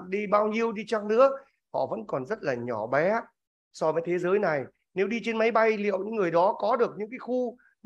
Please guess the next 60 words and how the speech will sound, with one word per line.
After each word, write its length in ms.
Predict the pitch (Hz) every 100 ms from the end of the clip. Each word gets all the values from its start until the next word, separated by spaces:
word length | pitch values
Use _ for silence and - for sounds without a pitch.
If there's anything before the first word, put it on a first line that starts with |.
| 208 208 -
mà 340 | 180 151 143
năm 180 | 175 240 233
bảy 200 | 180 147
những 120 | 190
cái 100 | 240
tòa 120 | - 156
nhà 260 | 160 151
không? 240 | 156 226 226 - _ _
Hoặc 120 | 139
họ 140 | 147 151
làm 200 | 143 139
những 140 | 202
điều 180 | 190 147
gì 140 | 135 131
tuyệt 100 | 139
vời 180 | 139 131
không? 220 | 196 196 190 - _ _ -
À, 440 | 127 117 110 104
xin 300 | 107 175 160
thưa 240 | - 170 170
các 120 | 202
bạn, 220 | 196 147 - - _ -
ở 120 | 127
trên 180 | 170 165
thế 80 | 170
giới 200 | 175 202
này 200 | 185 139
nhìn 340 | 139 143 123
vào, 400 | 139 131 127 - _ _ _ -
à, 100 | 123
mỗi 180 | 160 240
một 140 | 185
con 160 | 175 170
người 160 | 151 135
dù 140 | 143
giỏi 220 | 139 127
đến 120 | 156
đâu 120 | 196 190
cũng 140 | 208
chỉ 100 | -
là 140 | 127 104
hạt 140 | 123 -
cát 180 | 208
ở 60 | 214 -
cuộc 160 | 131
đời 180 | 135 120
này 120 | 117 113
thôi. 220 | 165 160 - _ _ _ _ _ _
Vậy 200 | 143 175
thì, 240 | 175 170 170 - _ -
à, 100 | 165
làm 180 | 175
gì 160 | 160 180 185
chúng 100 | 247
ta 100 | 165
phải 120 | 139
so 200 | 214 214
sánh, 340 | 202 214 285 277 _ _ -
à, 160 | 180
với 380 | 165 185 226 254